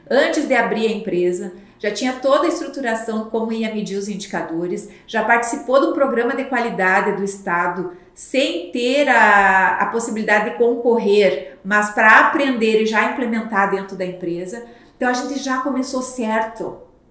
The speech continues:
porque tive aquela experiência negativa de não ter gestão no negócio que quebrou. E pra isso, assim, ó, me dá uma, nossa, me passou uma história agora na cabeça, né?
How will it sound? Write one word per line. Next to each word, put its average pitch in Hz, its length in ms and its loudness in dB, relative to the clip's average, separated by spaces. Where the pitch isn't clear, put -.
porque 226 480 -10
tive 247 460 -4
aquela 208 300 -2
experiência 202 840 0
negativa 202 840 -8
de 196 180 -4
não 196 380 -4
ter 202 220 2
gestão 185 520 -4
no 190 80 -8
negócio 160 460 -8
que - 80 -16
quebrou. - 420 -16
E 214 100 -6
pra 240 240 -2
isso, 254 260 -2
assim, 262 260 -8
ó, 254 120 0
me 233 100 -2
dá 233 220 2
uma, 233 720 0
nossa, 233 360 -4
me 202 100 -4
passou 208 280 -4
uma 254 120 -4
história 277 500 2
agora 202 280 0
na 202 100 -2
cabeça, 196 460 -4
né? 190 540 0